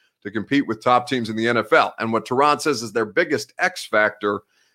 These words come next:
is John Robinson, and I'm paraphrasing here. Titans G M John Robinson needs to nail the draft and get a game-changing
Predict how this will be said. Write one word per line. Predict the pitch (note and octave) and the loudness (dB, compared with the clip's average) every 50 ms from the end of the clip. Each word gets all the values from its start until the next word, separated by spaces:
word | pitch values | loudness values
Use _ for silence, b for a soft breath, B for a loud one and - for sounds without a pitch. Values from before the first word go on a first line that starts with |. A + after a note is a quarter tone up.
| _ _ | _ _
is | - A#2 A#2 - | -4 -4 -4 -2
John | - C#3 D3 D3+ D3+ D3+ D3 | 2 2 4 4 6 4 6
Robinson, | C#3+ C#3 C#3 C3+ A#2 A#2 G2+ - A#2+ A#2 | 6 6 6 4 4 0 -4 -4 -4 -4
and | A#2 | -2
I'm | A2 G#2 | -4 -4
paraphrasing | - C#3 C#3 C3+ B2+ G#2+ - A#2+ A2 G#2 G2+ G2 G2+ G#2 | 0 2 2 4 4 2 0 -2 -2 -2 -2 -4 -8 -8
here. | A2 G2+ G2 F#2+ _ _ _ _ _ _ _ | -6 -6 -8 -8 _ _ _ _ _ _ _
Titans | - D3+ D#3 C#3 A#2 | 0 0 2 0 0
G | - D3 C#3+ C#3 | 0 2 4 4
M | C3+ B2+ | 4 2
John | A#2+ C3 B2 A#2+ A#2+ | 2 2 2 2 4
Robinson | B2 A#2+ B2 A#2+ A2+ A2+ G#2 - - G#2+ G#2 G2+ G2+ _ _ _ _ _ _ _ _ _ - | 4 4 4 4 2 -2 -8 -6 -6 -6 -6 -6 -10 _ _ _ _ _ _ _ _ _ -4
needs | - C3 C3 C3 A#2+ A#2 - | 0 2 2 2 2 -2 -4
to | - B2 | -4 -2
nail | A#2 A#2+ A#2+ A#2+ A#2 | 0 2 2 2 2
the | A2+ G#2+ | 0 -2
draft | G2 A2+ A#2 A2 A2 G#2+ G2+ - - | -2 0 2 2 2 2 0 -2 -6
and | - A2 | -8 -4
get | G2+ A2 G2 | -4 -2 -2
a | G#2 | -4
game-changing | G#2 G#2 A2+ A2+ A#2 A2+ A2 - - A2+ A2 G#2+ G#2 F#2+ G#2+ G#2 G2+ G2 | -4 -4 -4 -2 -2 -4 -4 -4 -4 -4 -2 -4 -4 -6 -6 -8 -8 -8